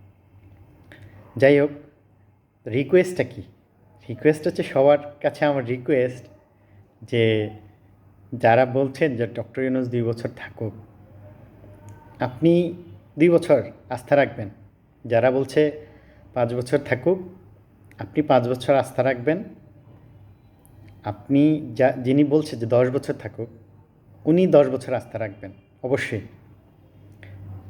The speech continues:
যিনি দুই বছর বলছেন, উনি দুই বছর পরে কিন্তু উল্টে যায়েন না।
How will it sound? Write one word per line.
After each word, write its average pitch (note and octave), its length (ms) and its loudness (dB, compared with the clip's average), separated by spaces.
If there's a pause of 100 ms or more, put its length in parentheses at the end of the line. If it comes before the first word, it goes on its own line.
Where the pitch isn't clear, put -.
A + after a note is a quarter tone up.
(1300)
যিনি D#3 220 4
দুই E3 80 6
বছর F#3 240 0
বলছেন, D#3 340 0
উনি C#3+ 140 0
দুই D3 100 0
বছর D3+ 280 -4
পরে D#3+ 160 2
কিন্তু D#3 200 -2
উল্টে D3+ 260 4
যায়েন A#2+ 200 2
না। G2+ 160 -8